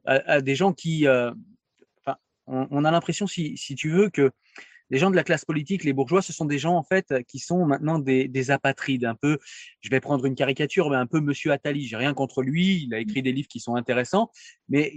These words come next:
il est le symbole de cette France apatride qui se fout du pays, euh, qui veut vivre la mondialisation heureuse, pour qui, euh, le nationalisme,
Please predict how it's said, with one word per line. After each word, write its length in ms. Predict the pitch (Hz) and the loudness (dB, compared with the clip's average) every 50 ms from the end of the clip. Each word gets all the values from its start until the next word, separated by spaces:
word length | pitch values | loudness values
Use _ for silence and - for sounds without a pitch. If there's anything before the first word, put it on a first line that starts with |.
| 160 165 165 - - | -10 -12 -12 -10 -8
il 160 | 160 151 175 | -2 2 2
est 40 | 185 | 4
le 120 | 175 175 | 4 4
symbole 400 | 165 - 190 180 170 190 202 190 | 2 2 0 2 2 2 2 2
de 100 | 151 143 | 0 -2
cette 240 | 139 - 151 147 - | -4 -4 -6 -6 -6
France 400 | - - - 156 170 165 - - - | -10 -6 -4 -2 -2 -2 -4 -6 -6
apatride 580 | 147 143 - 151 139 - - - 147 156 156 - | -6 -4 -2 -2 -4 -4 -4 -4 -4 -4 -4 -6
qui 140 | - 143 135 | -10 -12 -10
se 160 | - 131 120 | -8 -8 -8
fout 180 | - - 170 151 | -8 -8 -6 -6
du 160 | 143 147 135 | -6 -6 -4
pays, 460 | - 139 135 135 147 165 170 170 - - - - - - _ _ - | -2 0 2 2 2 2 2 0 0 -4 -12 -20 -20 -20 _ _ -2
euh, 200 | 127 127 123 123 | 0 2 2 2
qui 220 | 123 - - 147 | 0 -4 -8 -6
veut 140 | 127 143 151 | -2 0 0
vivre 240 | 143 147 170 156 143 | 0 0 -2 0 0
la 80 | 143 135 | 0 0
mondialisation 800 | 139 143 135 139 143 143 147 135 139 143 - - 147 139 139 135 | 0 0 0 0 0 -2 -2 -2 -4 -4 -4 -2 0 0 2 4
heureuse, 420 | 135 123 131 143 165 175 170 - | 4 4 4 4 4 2 2 0
pour 220 | - - 113 208 | -4 -6 -6 -6
qui, 340 | 202 - - 156 156 160 147 | -8 -10 -8 -6 -2 0 0
euh, 140 | 131 127 127 | 0 0 0
le 100 | 127 131 | 0 0
nationalisme, 960 | 135 135 127 - - 139 131 131 131 139 139 147 147 - - 120 117 120 117 | 0 -2 -4 -2 -4 -2 -2 -2 -2 -4 -6 -8 -10 -8 -6 -4 -4 -4 -4